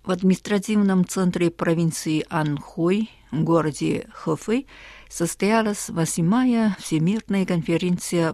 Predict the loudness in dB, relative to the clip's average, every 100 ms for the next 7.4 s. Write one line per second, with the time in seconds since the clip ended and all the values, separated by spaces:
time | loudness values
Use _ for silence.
0 | 0 0 0 -2 -6 -2 -2 0 2 2
1 | 2 -2 -4 -2 0 0 -2 -8 -10 -16
2 | _ _ -20 -20 -20 0 6 6 6 0
3 | -6 0 2 2 2 0 -2 -2 -2 -2
4 | 0 0 -2 -2 -2 2 2 2 0 -2
5 | 0 0 0 -2 -2 -4 -2 -4 -4 -4
6 | -2 -2 -2 -4 0 0 0 0 -2 -2
7 | -4 -4 -8